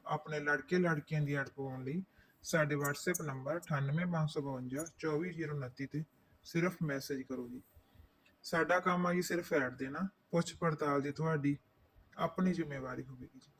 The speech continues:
ਆਪਣਾ ਪੂਰਾ ਬਾਇਓਡਾਟਾ ਆਪਣੇ ਮੋਬਾਈਲ ਨੰਬਰ ਸਮੇਤ ਭੇਜਿਆ ਕਰੋ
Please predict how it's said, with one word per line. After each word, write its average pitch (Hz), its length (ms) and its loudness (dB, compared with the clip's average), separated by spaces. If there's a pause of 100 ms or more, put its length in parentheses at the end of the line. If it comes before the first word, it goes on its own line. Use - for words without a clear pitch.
(500)
ਆਪਣਾ 180 360 6
ਪੂਰਾ 185 360 6
ਬਾਇਓਡਾਟਾ 156 840 2
ਆਪਣੇ 175 340 -2
ਮੋਬਾਈਲ 156 440 4
ਨੰਬਰ 143 340 -4 (160)
ਸਮੇਤ 170 400 -4
ਭੇਜਿਆ 170 360 2
ਕਰੋ - 240 -14